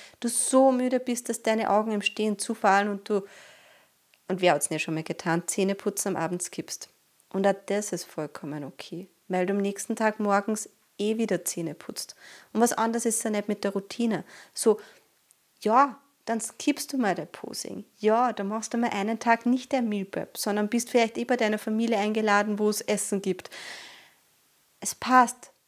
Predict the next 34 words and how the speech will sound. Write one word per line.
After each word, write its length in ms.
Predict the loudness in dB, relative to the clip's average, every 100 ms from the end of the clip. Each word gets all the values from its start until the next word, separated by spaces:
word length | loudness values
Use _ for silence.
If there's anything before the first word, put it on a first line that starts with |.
| _ _ _
solange 340 | -10 -2 2 2
du 80 | 2
dann 220 | 0 0
wieder 200 | 0 0
zurückfindest. 920 | -4 -6 -6 -8 -8 -8 -10 -12 -18 _ _ _ _ _ _ _ -8 2
Und 280 | 4 4 -2 -18 -20 -20 -20 _ _ _ _ _ _ _ 0
auch 140 | 2
so 140 | 2
eine 80 | -2
Phrase, 720 | -2 -4 -2 2 2 2 -2
was 160 | -2 0
auch, 140 | 0 -2 -6 _ _ _ _ _ _ -2
da, 160 | -2 -2 -10 -20 _ -6
was 180 | -2 2
ich 80 | 6
auch 180 | 6 4
gehört 420 | -2 2 2 2
hab, 160 | 0
ist, 260 | 0 -2 -2
dass 400 | 0 0 -4 -10 2
einfach 220 | 2 2
einen 160 | 0 0
entspannten 640 | -2 -4 -2 0 -2 -6
Alltag 680 | -4 -4 -4 -2 -2 -4 -8
haben, 580 | -6 -4 -2 -2 -2 -4 -4
ohne 340 | 4 6 6 6
dass 240 | 2 2
man 100 | -4
den 40 |
ganzen 360 | -6 -8 -6 -4
Tag 180 | -2 -2
an 160 | -4
Essen 360 | -2 -2 -2 -4
denkt. 400 | -2 -4 -6